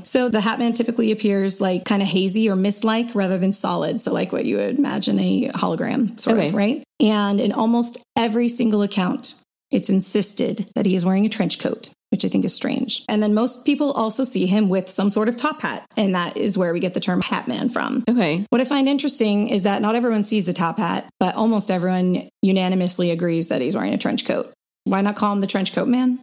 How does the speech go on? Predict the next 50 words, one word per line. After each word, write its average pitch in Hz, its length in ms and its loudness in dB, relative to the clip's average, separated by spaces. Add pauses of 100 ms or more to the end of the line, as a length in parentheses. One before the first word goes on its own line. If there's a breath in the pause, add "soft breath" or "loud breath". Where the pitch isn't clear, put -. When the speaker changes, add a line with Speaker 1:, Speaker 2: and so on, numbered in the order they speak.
Speaker 1:
So 240 420 2
when 226 160 0
the 262 80 2
Hat 240 180 0
Man 190 160 0
appears, 185 680 0
he 202 100 4
doesn't 202 220 2
try 247 160 2
to 262 100 2
attack 202 400 -2
you 196 160 2
or 190 80 0
sit 190 160 2
on 190 140 0
your 208 80 0
chest 180 360 0
like 175 140 0
some 185 240 2
other 185 240 0
sleep 180 340 2
Speaker 2:
<laughs> - 20 -8
Speaker 1:
paralysis 196 580 0
entities 247 760 2
have 226 160 0
been 262 280 2
reported 233 560 -2
to - 80 0
do. 349 400 -2
Speaker 2:
You 208 80 -4
wanna 233 100 -2
talk 285 160 2
about 254 140 2
a 170 40 -2
panic 214 400 0
attack? 277 380 0 (240)
Speaker 1:
Mm. 247 180 4
Speaker 2:
Oh 262 260 2
my 247 200 2
God. 175 380 0
Speaker 1:
That's 208 180 4
scary. 190 360 0
I 196 100 0
would 202 80 -2
lose 180 180 0
my 185 80 0
shit. 202 340 -2
Speaker 2:
Yeah. 151 340 2 (100)
Speaker 1:
So 320 160 2
instead, 233 580 0